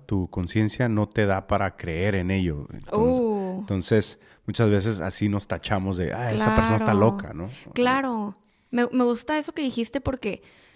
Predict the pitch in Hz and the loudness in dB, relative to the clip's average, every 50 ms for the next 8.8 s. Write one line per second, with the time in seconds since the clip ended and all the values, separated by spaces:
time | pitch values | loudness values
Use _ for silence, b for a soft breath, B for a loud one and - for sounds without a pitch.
0 | b b - 240 233 - 254 269 285 - - 226 220 208 208 196 - 240 254 240 | b b 2 2 2 2 0 0 -2 0 0 0 0 0 0 -2 -2 -2 0 0
1 | 214 208 - 220 208 214 - 247 285 277 247 233 220 214 - 208 202 190 185 202 | -2 -2 0 -2 -2 0 -2 -4 -4 -4 -2 -4 -4 -2 -2 -2 -2 -2 -4 -6
2 | - - - 226 214 208 226 240 - - - 220 208 208 - - - 226 226 240 | -8 -4 0 0 0 0 0 -4 -4 -4 -2 -2 -2 -2 -4 -8 -8 -4 -4 -2
3 | 254 254 247 - 208 208 220 - B B B B B B 226 226 226 220 202 - | -2 -2 -2 -2 -4 -6 -6 -8 B B B B B B 0 2 2 2 0 -4
4 | - - - 254 302 320 - - 339 311 - 262 233 220 208 214 - 233 240 233 | -8 -4 -2 -2 -2 -2 -2 -6 -6 -4 -4 -4 -4 -4 -6 -4 -4 -2 -2 -2
5 | - 220 208 202 196 196 - - - 226 220 220 254 320 403 - _ - 104 82 | -4 -4 -4 -4 -6 -6 -8 -6 -4 -2 -2 0 0 -2 -4 -8 _ -12 -12 -12
6 | - - - 147 147 220 226 220 214 214 220 - 220 214 208 - 240 240 - 247 | -10 -8 -8 -2 0 0 0 2 0 -2 -2 -2 -2 -2 0 -2 -4 -2 0 0
7 | 226 214 208 208 208 208 214 214 214 214 214 220 226 247 277 - - - - 285 | 2 2 2 2 2 2 2 2 0 0 0 0 2 0 0 0 -4 -2 0 0
8 | 302 339 302 214 190 - - - 190 220 214 233 220 208 202 - | 0 2 0 -2 -4 -6 -6 -6 -6 -2 0 0 0 0 -2 -6